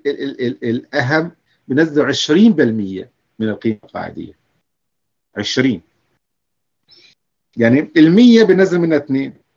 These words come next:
المية بنزل من، ميتين بنزل منها أربعة.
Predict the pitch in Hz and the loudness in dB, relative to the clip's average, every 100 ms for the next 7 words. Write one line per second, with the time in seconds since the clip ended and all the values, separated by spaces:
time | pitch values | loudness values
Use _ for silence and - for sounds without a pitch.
0 | _ _ _ _ _ _ _ _ _ _ | _ _ _ _ _ _ _ _ _ _
1 | _ _ _ _ _ _ _ 117 120 165 | _ _ _ _ _ _ _ -2 2 2
2 | 123 117 165 _ _ 120 123 117 127 147 | 2 0 -4 _ _ -4 -2 -2 -2 0
3 | 160 196 165 147 139 131 123 101 - - | 2 2 2 0 -2 -4 -6 -8 -10 -14